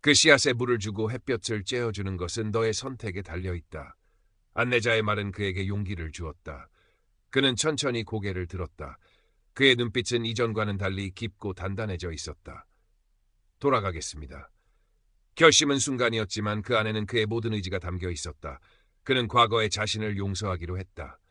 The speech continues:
그리고 남은 삶 동안 진정한 가치를 추구하며 살아가기로 다짐했다. "고맙습니다. 모든 것을 깨닫게 해주셔서." 그의 진심 어린 감사에 안내자는 만족스러운 듯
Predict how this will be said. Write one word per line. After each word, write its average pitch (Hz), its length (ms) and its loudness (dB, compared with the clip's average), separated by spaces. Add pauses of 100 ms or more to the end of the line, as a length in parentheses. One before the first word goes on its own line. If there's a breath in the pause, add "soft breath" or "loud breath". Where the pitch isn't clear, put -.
(520)
그리고 120 360 2
남은 117 320 0
삶 104 240 -2
동안 95 420 -4
진정한 117 600 -2
가치를 95 500 -6
추구하며 92 640 -6
살아가기로 87 680 -8
다짐했다. 78 680 -12 (680)
"고맙습니다. 82 840 -4 (360)
모든 135 320 0
것을 104 400 -4 (1000)
깨닫게 120 440 -8
해주셔서." 67 680 -12 (1000)
그의 151 260 8
진심 151 360 4
어린 135 240 6
감사에 123 460 4
안내자는 104 640 0
만족스러운 98 720 -2
듯 90 160 -6